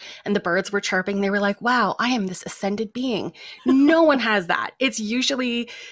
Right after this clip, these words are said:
some sort of crisis, some sort of breakdown before they get to their breakthrough. And it's usually very messy. But what ends up happening is we don't talk about that part of the journey. So we end up seeing these people who are these, you know, Zen masters,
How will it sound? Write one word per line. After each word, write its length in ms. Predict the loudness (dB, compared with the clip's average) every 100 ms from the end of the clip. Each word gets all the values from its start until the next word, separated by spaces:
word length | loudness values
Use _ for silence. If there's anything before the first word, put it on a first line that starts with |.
| -20 -20 -20 -18
some 400 | -14 2 4 4
sort 180 | 4 2
of 80 | 2
crisis, 560 | 0 2 2 -2 -6
some 300 | 2 4 4
sort 220 | 4 4 2
of 100 | 2
breakdown 760 | -4 -4 -2 2 2 0 -2 -2
before 320 | -2 0 0
they 120 | -2
get 200 | -2 -2
to 100 | -2
their 140 | -2 -2
breakthrough. 540 | -4 -6 -10 -10 -10 -6
And 120 | -4
it's 140 | -4
usually 720 | -6 -10 -4 -2 -2 -2 -4 -6
very 400 | -2 -2 0 -2
messy. 500 | -2 -4 -8 -12 -16 -18 -18 -12
But 120 | -2 0
what 100 | 2
ends 160 | 2
up 60 | 0
happening 440 | -2 -2 0 -2 -2
is 200 | -4 -2
we 80 |
don't 180 | -4 -4
talk 280 | -6 -6 -4
about 200 | -4 -4
that 160 | -6 -6
part 180 | -6 -6
of 40 |
the 60 | -6
journey. 540 | -6 -6 -8 -10 -20 _ -6
So 160 | -4
we 180 | -2 0
end 140 | 2 2
up 100 | 0
seeing 260 | -2 0
these 160 | 0 -2
people 320 | -6 -4 -4
who 200 | -2 -4
are 180 | 0 0
these, 260 | 0 -2 -2
you 60 | -4
know, 120 | -4
Zen 220 | -4 -4
masters, 580 | -4 -6 -6 -6 -6